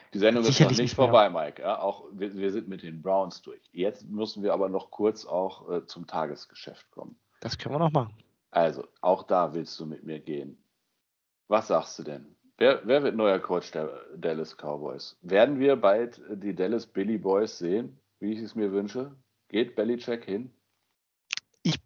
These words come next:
Speaker 2: glaube, dass diese zwei alten Kampfhähne, Jerry Jones und Bill,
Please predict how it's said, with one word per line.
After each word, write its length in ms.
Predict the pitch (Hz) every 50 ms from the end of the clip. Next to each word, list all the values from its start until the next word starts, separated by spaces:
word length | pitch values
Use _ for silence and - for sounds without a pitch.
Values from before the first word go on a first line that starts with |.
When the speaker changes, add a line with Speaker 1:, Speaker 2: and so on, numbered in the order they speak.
| _ - _
Speaker 2:
glaube, 580 | - - 123 131 139 156 170 170 160 170 165 143
dass 600 | - 147 143 139 139 135 - - - - - - _ _ _ _ _ _ _ _ _ _ _ _ _ _ -
diese 260 | - 151 147 156 151
zwei 340 | - - - - 139 139 131
alten 320 | 131 131 139 139 - 151 135
Kampfhähne, 680 | - - 135 147 - - - 147 143 139 135 143 135
Jerry 300 | 127 127 127 131 135 135 123
Jones 440 | - - - 127 135 143 - -
und 300 | - _ 135 123 120 -
Bill, 360 | _ 139 135 139 143 151 160